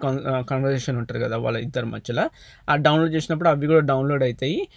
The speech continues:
So, దాని ద్వారా ఏమైనా తీసుకున్నారు information అని అంటారు.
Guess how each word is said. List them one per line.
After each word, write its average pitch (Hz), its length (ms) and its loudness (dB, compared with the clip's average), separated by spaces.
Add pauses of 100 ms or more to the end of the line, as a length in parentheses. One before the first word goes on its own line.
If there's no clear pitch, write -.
(320)
So, 165 60 -2
దాని 147 340 2
ద్వారా 156 400 8
ఏమైనా 143 400 0
తీసుకున్నారు 139 840 0
information 131 640 -2 (100)
అని 190 280 -2 (200)
అంటారు. 160 280 4